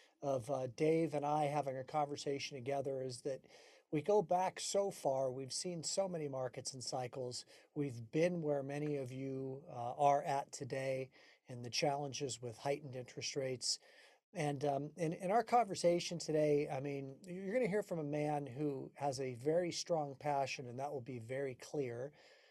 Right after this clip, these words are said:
uh, when you listen to this conversation, a very strong passion for making sure that he does things right. His, uh, his initiative with Zenith Home Loans is not to be the biggest company, but the best company. Um,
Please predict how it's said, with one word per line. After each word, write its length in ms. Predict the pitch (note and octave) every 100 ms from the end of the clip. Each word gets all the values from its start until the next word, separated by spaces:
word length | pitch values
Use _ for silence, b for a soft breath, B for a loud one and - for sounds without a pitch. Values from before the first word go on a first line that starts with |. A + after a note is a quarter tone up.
| B -
uh, 160 | B2+
when 260 | C3 C3+ B2+
you 80 | B2+
listen 300 | C3 - C3
to 40 |
this 120 | B2
conversation, 680 | - B2 A2+ A#2 B2+ A#2+ C3+
a 40 |
very 200 | B2+ D#3+
strong 340 | E3 - D3 B2+
passion 580 | B2+ A#2+ A#2 - A#2 A#2 B B B B -
for 160 | C3+
making 460 | A#2+ C3+ C3 C#3+ B2+
sure 340 | - C3+ B2+
that 160 | A#2+ A#2
he 140 | B2+
does 320 | A2+ B2 B2
things 320 | - C3 A#2 A#2
right. 340 | A2+ A2+ A#2 _ B B B B _
His, 260 | D#3 C#3 D3+
uh, 180 | C3+ B2+
his 200 | C#3+ D3
initiative 680 | C3 D3 F3+ - F3 F3 E3 - -
with 140 | C3+
Zenith 320 | A#2+ D3 C#3+ C#3
Home 220 | C#3+ C3+
Loans 280 | C#3 C#3 B2
is 120 | A#2+
not 180 | C#3 C#3+
to 80 |
be 120 | C3+ C3
the 100 | A#2
biggest 320 | C#3 D3 -
company, 340 | C#3+ - C3+
but 220 | A#2+ C3
the 80 | B2
best 400 | A2 C#3 C#3 -
company. 440 | - C#3+ D3 C#3+ C#3 B B B B
Um, 220 | C3+ B2+